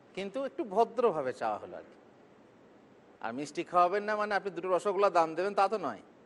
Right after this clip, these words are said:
সে মিষ্টি আলাদা মিষ্টি, এমন মিষ্টি যে মিষ্টি যেন তার সাত গোষ্ঠী খেতে পারে। সুতরাং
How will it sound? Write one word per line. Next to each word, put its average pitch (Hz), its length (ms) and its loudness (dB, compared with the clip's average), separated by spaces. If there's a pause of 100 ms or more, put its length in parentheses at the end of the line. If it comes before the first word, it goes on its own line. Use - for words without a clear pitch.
(120)
সে 170 180 -2
মিষ্টি 160 340 0
আলাদা 202 220 4
মিষ্টি, 170 340 -10 (840)
এমন 214 320 2
মিষ্টি 254 580 -2
যে 202 180 0
মিষ্টি 196 440 -8
যেন 202 200 0
তার 202 160 4 (260)
সাত 185 280 2
গোষ্ঠী 202 360 -6
খেতে 175 240 0
পারে। 131 220 -2 (480)
সুতরাং 226 500 6